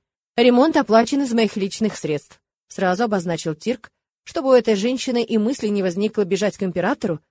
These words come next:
с донесением и жалобами. Мастера приступят к работам с завтрашнего дня. Но как же безопасность девушек, мастера?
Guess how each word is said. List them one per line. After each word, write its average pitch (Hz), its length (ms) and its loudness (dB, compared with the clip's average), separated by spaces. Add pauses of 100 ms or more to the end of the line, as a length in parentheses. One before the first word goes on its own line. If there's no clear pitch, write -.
(180)
с 208 80 -2
донесением 190 560 0
и 160 40 -6
жалобами. 143 540 -10 (420)
Мастера 254 480 2
приступят 233 520 -2
к - 80 -16
работам 233 440 0
с 202 40 -4
завтрашнего 190 500 -2
дня. 147 240 -10 (480)
Но 240 320 2
как 226 200 -2
же 226 100 0
безопасность 226 640 -2
девушек, 247 500 -4
мастера? 220 680 0